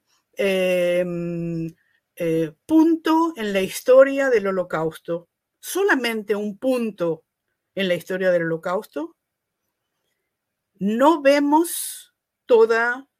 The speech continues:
la imagen. Y toda la imagen, eh, es desde la subida de Hitler al poder, hay muchos que lo dicen antes, desde la subida de Hitler al poder en adelante.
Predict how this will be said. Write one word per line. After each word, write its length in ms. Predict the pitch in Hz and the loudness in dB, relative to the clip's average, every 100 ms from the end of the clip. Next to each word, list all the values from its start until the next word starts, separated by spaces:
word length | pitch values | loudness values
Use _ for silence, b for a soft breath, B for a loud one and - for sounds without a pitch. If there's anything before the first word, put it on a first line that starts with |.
| _ | _
la 260 | - 185 185 | -8 -2 -2
imagen. 680 | 185 160 139 - 143 143 - _ b b | -2 -8 -10 -12 -14 -14 -20 _ b b
Y 120 | 196 | 0
toda 260 | 262 285 285 | 4 4 4
la 100 | 262 | 0
imagen, 840 | 240 233 254 - 285 285 302 311 _ _ _ - | -2 -6 -6 -4 -4 -2 -4 -8 _ _ _ -6
eh, 880 | 196 190 190 185 185 185 185 180 _ | -4 -2 -2 -4 -4 -4 -6 -8 _
es 560 | 214 233 - - - - _ _ _ _ _ _ _ | 2 2 0 -8 -10 -18 _ _ _ _ _ _ _
desde 480 | 143 180 247 277 | -10 -6 -4 -2
la 100 | 277 | -2
subida 440 | 269 269 254 262 247 | -4 -6 -2 0 2
de 160 | 247 | 2
Hitler 300 | 240 240 240 | 0 -2 -2
al 140 | 240 240 | -2 -2
poder, 360 | 240 233 226 | 0 0 0
hay 100 | 208 | -2
muchos 300 | 160 160 170 | -6 -8 -10
que 140 | - 160 | -8 -6
lo 240 | 156 151 | -6 -10
dicen 520 | 156 156 165 151 151 151 | -12 -12 -10 -10 -12 -12
antes, 460 | 165 170 262 320 - B B | -12 -8 -6 -8 -12 B B
desde 340 | 170 294 330 | -2 0 2
la 100 | 302 | 0
subida 340 | 277 240 233 220 | 0 -2 0 2
de 140 | 214 | 2
Hitler 240 | 202 202 202 | 0 -4 -2
al 120 | 190 | -2
poder 400 | 180 190 240 339 330 _ _ _ _ _ _ | -2 0 -2 -4 -8 _ _ _ _ _ _
en 200 | 208 202 | -6 -2
adelante. 680 | 196 185 147 143 - 139 | -4 -4 -8 -12 -16 -20